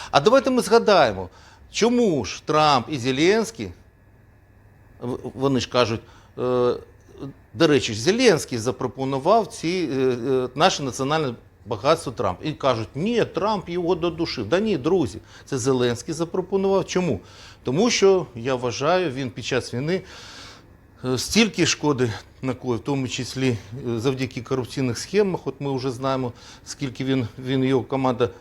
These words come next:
грошей накрала. І, е, він повинен все, все це віддати. А щоб не віддавати, значить що? Необхідно щось запропонувати. Він запропонував саме дороге, що у нас є, друзі. От думайтесь,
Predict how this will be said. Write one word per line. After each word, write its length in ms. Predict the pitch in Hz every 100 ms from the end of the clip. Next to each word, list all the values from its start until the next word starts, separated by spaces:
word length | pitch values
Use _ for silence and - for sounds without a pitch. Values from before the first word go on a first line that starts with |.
| -
грошей 420 | 127 151 - 143
накрала. 560 | 131 127 131 123 123 107 - - -
І, 340 | 147 156 139 -
е, 420 | 131 131 131 131 123 - - 110
він 160 | 110 131
повинен 300 | 139 160 185
все, 480 | 175 196 202 180 156
все 200 | - 175
це 160 | 185
віддати. 520 | 202 214 220 180 101 -
А 80 | 127
щоб 200 | 175 160
не 120 | 160
віддавати, 580 | 156 135 117 113 123 127
значить 320 | 123 110 117
що? 260 | - 107 92 - -
Необхідно 440 | 110 110 - 247 220
щось 260 | - 196
запропонувати. 760 | 160 156 156 143 120 95 80 92 117
Він 220 | 254 220
запропонував 840 | 135 120 107 117 127 165 247 233 - - - - -
саме 320 | - 220 226
дороге, 460 | 180 196 139 131
що 180 | 107 123
у 40 | 110
нас 240 | 101 -
є, 160 | 202 214
друзі. 380 | 127 113 90
От 200 | 113 135
думайтесь, 560 | 113 131 98 - 85